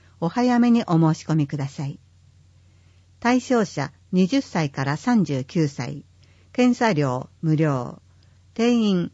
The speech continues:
先着千五百十五人。申し込み期間、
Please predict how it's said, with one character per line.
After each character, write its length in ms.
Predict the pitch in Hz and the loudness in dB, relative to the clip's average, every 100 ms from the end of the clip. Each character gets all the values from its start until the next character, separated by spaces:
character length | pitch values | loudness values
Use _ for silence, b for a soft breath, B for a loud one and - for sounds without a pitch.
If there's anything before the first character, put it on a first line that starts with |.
| _ | _
先 280 | - 233 247 | -4 0 0
着 340 | 233 220 277 - | 0 -4 -4 -4
千 260 | - 247 214 | 0 2 2
五 100 | 156 | 0
百 300 | 196 - 165 | -2 -2 -2
十 240 | 196 160 | 0 -2
五 140 | 120 139 | 0 0
人。 400 | 143 131 143 190 _ b b b b - | 2 0 -6 -14 _ b b b b -2
申 160 | 254 | 0
し 140 | 247 - | 0 -2
込 80 | |
み 160 | 233 214 | 0 0
期 160 | - - | -6 -6
間、 320 | 139 131 | -4 -4